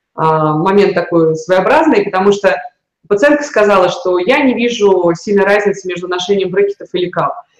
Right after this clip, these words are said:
Это меня очень сильно удивило, потому что я была уверена, что она, как капризная дама, скажет, что капы — это классно. Но она сказала, что я бы прекрасно носила бы и брекеты дальше,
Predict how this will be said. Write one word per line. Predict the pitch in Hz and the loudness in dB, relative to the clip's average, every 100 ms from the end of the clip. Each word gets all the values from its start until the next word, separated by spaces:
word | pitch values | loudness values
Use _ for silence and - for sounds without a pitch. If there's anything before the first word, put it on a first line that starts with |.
| - | -6
Это | - 208 | 2 2
меня | 214 233 | 4 4
очень | 240 233 | 2 0
сильно | 202 185 | 2 2
удивило, | 180 208 349 359 | 2 2 4 4
потому | - 190 190 | 2 -2 -2
что | - | 0
я | 190 | 0
была | 190 190 | 4 4
уверена, | 185 180 196 240 202 175 | 2 0 0 2 2 -2
что | - 175 | -4 -2
она, | 180 202 | 0 -2
как | 170 - | -4 -6
капризная | 180 - 202 180 170 160 | -6 -2 0 2 0 0
дама, | 240 254 190 - - _ | 2 2 0 -2 -16 _
скажет, | - - 208 202 202 | -12 0 4 4 2
что | - 185 180 180 170 | 0 0 0 0 -2
капы — | - 226 226 | 0 0 2
это | 196 196 | 0 -2
классно. | 196 180 160 - 175 | -2 -2 -2 -4 -4
Но | 202 311 - - - _ - | 2 2 2 -4 -14 _ -4
она | 208 240 | 0 0
сказала, | 240 240 226 226 | 0 2 4 2
что | 220 214 | 0 -2
я | 214 269 | 2 2
бы | 254 233 | 4 2
прекрасно | 226 - 226 226 208 | 2 0 0 0 -2
носила | 202 220 202 | -2 2 0
бы | 196 | 2
и | 185 | -2
брекеты | 190 196 202 180 | 2 0 0 -2
дальше, | 208 320 - | 0 2 0